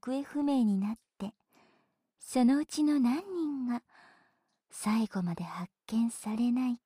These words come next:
か、知っていますか？<laughs>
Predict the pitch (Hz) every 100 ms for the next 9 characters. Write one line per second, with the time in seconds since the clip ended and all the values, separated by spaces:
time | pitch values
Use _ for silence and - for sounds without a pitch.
0 | _ - 190 - _ _ _ _ _ _
1 | _ _ _ _ _ _ _ _ - -
2 | 269 - 302 302 302 320 - - 202 226
3 | 320 - _ _ _ - _ _ _ _
4 | _ _ _ _ _ _ _ _ _ _
5 | _ _ _ -